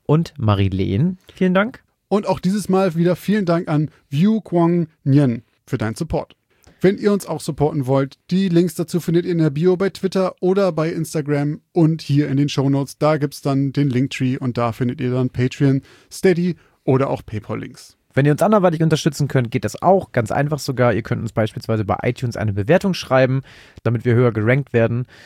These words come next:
Speaker 1: äh, und ganz viele andere Leute sehen, was wir eigentlich für einen tollen oder beschissenen Podcast machen. Ähm, das liegt natürlich in eurer Hand. Und ihr könnt uns natürlich auf sämtlichen Social-Media-Kanälen, beziehungsweise nicht auf sämtlichen, aber auf den zwei wichtigsten, nämlich Instagram und Twitter,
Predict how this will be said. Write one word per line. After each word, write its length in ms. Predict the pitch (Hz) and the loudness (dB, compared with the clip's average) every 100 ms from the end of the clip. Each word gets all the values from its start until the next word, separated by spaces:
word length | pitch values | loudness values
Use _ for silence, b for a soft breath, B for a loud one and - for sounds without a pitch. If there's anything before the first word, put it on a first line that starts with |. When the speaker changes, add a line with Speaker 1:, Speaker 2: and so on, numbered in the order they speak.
| B | B
Speaker 1:
äh, 180 | - 107 | -2 0
und 160 | - 110 | 0 0
ganz 200 | 117 117 | 0 0
viele 200 | 117 107 | -2 0
andere 240 | 131 127 | 0 2
Leute 240 | 113 107 110 | 2 2 0
sehen, 300 | 101 101 98 | 0 0 0
was 260 | 113 - - | -2 -6 -16
wir 240 | - 113 | -8 -6
eigentlich 240 | 90 107 95 | -4 -4 -6
für 140 | 117 | -4
einen 160 | 98 107 | -4 -2
tollen 340 | - 135 120 | 2 2 2
oder 180 | - 110 | 0 -2
beschissenen 480 | 104 - 170 117 95 | -2 -2 -2 0 -2
Podcast 440 | - - 101 92 | -4 -4 -4 -2
machen. 320 | 101 95 143 - B B B B | -2 0 -2 -4 B B B B
Ähm, 400 | - 117 113 110 101 | -2 2 2 0 0
das 140 | 127 | 0
liegt 120 | 170 | 0
natürlich 320 | 143 117 139 120 | 0 -2 -2 -2
in 40 | |
eurer 300 | - 139 110 | 0 2 2
Hand. 220 | 107 143 - | 0 -2 0
Und 280 | 170 214 - | 2 2 0
ihr 80 | 151 | -2
könnt 180 | - 156 | 0 0
uns 160 | 139 - | -2 -4
natürlich 380 | 135 143 135 | -2 -2 -2
auf 100 | - - - | -4 -6 -6
sämtlichen 440 | 120 147 135 135 | -2 -2 -2 -6
Social-Media-Kanälen, 1040 | 123 135 123 123 135 131 - 123 123 123 120 - | -4 -4 -2 0 2 0 0 0 0 0 -4 -8
beziehungsweise 400 | - 113 110 110 | -4 -2 -2 -2
nicht 100 | 110 | -4
auf 80 | |
sämtlichen, 500 | 104 131 123 107 120 | 0 0 0 -4 -4
aber 360 | 117 120 110 101 - | -2 0 0 0 -4
auf 160 | 110 | -4
den 180 | - 117 | -2 -4
zwei 360 | 107 123 107 107 B B - | -2 -2 -2 -2 B B -8
wichtigsten, 800 | 110 175 - - 127 - - | 0 0 0 0 -2 -2 0
nämlich 360 | 135 131 123 - | 2 4 2 0
Instagram 340 | 165 143 127 | -2 0 -2
und 140 | 123 120 | -2 -4
Twitter, 320 | 151 127 107 | -4 -2 -4